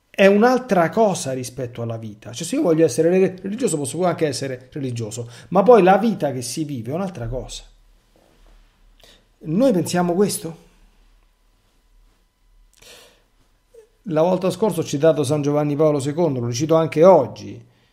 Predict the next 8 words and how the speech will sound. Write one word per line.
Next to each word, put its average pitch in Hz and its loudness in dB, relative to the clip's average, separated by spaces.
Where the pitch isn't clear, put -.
cioè, - -18
eh, 110 -18
San 220 0
Giovanni 160 0
Paolo 139 -2
secondo, 117 -10
eh, 110 -20
mettendosi 127 -4